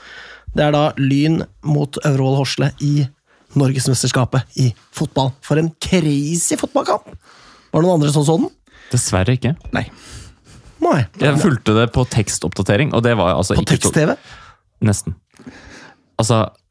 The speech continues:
Speaker 2: det var ikke til å tro, det som skjedde der. Det kom, det tikket inn mål.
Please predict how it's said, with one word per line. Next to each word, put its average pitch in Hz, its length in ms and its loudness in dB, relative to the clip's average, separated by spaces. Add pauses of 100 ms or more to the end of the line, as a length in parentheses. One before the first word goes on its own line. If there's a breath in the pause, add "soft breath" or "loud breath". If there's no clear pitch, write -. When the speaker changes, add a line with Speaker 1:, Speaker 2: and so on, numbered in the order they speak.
Speaker 2:
det 120 100 2
var 104 100 2
ikke 98 120 -4
til 113 80 2
å - 40 -6
tro, 123 180 0 (120)
det 123 160 0
som 120 100 2
skjedde 101 280 0
der. 196 180 -2 (160)
Det 147 80 -2
kom, 123 320 0 (300)
det 110 140 -4
tikket 143 320 -2
inn 123 140 4
mål. 143 280 2